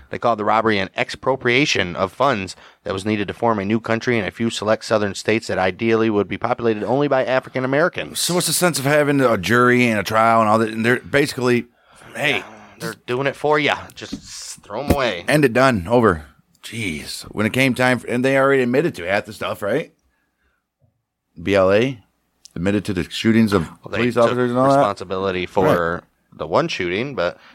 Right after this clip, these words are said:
Speaker 1: so I guess you still gotta sh-, prove who did the shooting. You can't just send the whole, uh, organization to jail.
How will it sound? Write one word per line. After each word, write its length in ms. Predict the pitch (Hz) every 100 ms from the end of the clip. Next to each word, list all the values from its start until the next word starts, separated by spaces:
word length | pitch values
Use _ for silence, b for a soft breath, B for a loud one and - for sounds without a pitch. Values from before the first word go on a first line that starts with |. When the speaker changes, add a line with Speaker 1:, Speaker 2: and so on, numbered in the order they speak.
| b
Speaker 1:
so 140 | -
I 40 | 95
guess 160 | 101
you 80 | 95
still 180 | - 110
gotta 200 | 90 87
sh-, 320 | - - - _ _ _ _ _ _ -
prove 280 | 120 104 -
who 320 | 120 147 165
did 180 | 110 90
the 80 | 90
shooting. 380 | 98 87 110
You 80 | 117
can't 160 | 104 95
just 140 | 92
send 200 | - 92
the 60 | 90
whole, 240 | 92 90
uh, 160 | 87 78 B B B B B 87
organization 460 | 90 90 120 -
to 120 | 78 73 - -
jail. 300 | 80 85